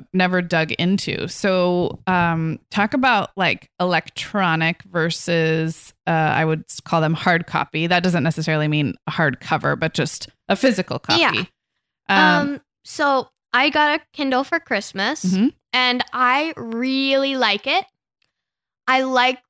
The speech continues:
Speaker 2: I did not think that I would like reading on a Kindle. I, but I'd never read on a Kindle before. Um, but I really like that it has a whole bunch of books that I could read on it.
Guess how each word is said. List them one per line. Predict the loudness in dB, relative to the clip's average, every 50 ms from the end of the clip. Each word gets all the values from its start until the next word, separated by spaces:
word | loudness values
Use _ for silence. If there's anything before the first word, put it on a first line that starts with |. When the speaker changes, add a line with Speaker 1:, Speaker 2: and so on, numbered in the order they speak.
| _ -4
Speaker 2:
I | -2 -2 -2
did | -2 -4 -4 -4 -2 0
not | 2 2 4 2 2 0 -6 _ -4
think | -4 -4 -4 -8 -10 -8
that | -6 -2
I | -2 -2 -2
would | -2 -6 -6
like | -6 -8 -8 -8 _ _ _ _ _ _ _ _ -8
reading | -6 -6 -6 -6 -6 -6 -6
on | -6 -6
a | -8 -10
Kindle. | -12 -14 -14 -10 -8 -8 -8 -8 -8 -8
I, | -8 -8 -8 -8 -10 -10 -12 -14 _ _ _ _ _ _ _ _ _ _ _ _ _ _ _ -6
but | -2 0 0 2
I'd | 2 0 0 -2
never | -2 -2 -2 -4 -6 -6 -8 -8 -4
read | 0 0 2 2 2
on | 0 -2
a | -4 -10
Kindle | -12 -14 -12 -12 -12 -12
before. | -14 -18 -18 _ -20 -18 -18 -18 -18 _ _ _ _ _ _ _ _ _ _ _ _ _ _ _ -2
Um, | 0 2 2 2 2 0 0
but | 0 0
I | 0 0
really | 0 0 0 0 0 0
like | 0 2 0 0 0 -4 _ -6
that | -4 -4 -4
it | -4 -6 -2
has | -2 0 0 0 -2 -4 -6
a | -10 -12
whole | -8 -8 -8 -4
bunch | -2 -2 -2 0 0
of | -2 -4 -2 -2
books | -2 -2 -2 -6 -8 -6
that | -2 0
I | 0 0
could | 0 -4 -2 0
read | 2 2 2 2
on | 2 2 2 2
it. | 0 -2